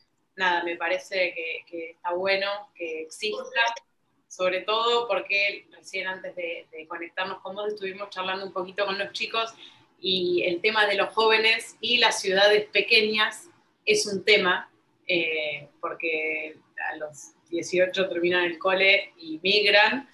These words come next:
eh, entonces es algo que, que está bueno y que se sientan representados, eh, mejor todavía. Y qué joven que me sentí con todo lo que dijiste.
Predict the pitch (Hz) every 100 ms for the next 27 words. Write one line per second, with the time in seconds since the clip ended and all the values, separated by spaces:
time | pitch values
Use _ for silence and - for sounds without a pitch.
0 | - - - _ - 175 160 156 147 -
1 | - 185 175 196 180 175 - - - -
2 | 170 - 180 180 170 160 - 160 - 180
3 | 190 202 214 208 160 - 185 185 185 180
4 | 170 175 175 170 180 185 196 202 - _
5 | _ _ _ _ _ _ - 170 156 151
6 | 156 147 - 175 185 165 165 170 151 143
7 | _ _ _ _ _ _ _ 202 208 269
8 | 277 240 208 190 180 170 180 180 180 175
9 | 185 175 170 170 165 165 170 - 156 151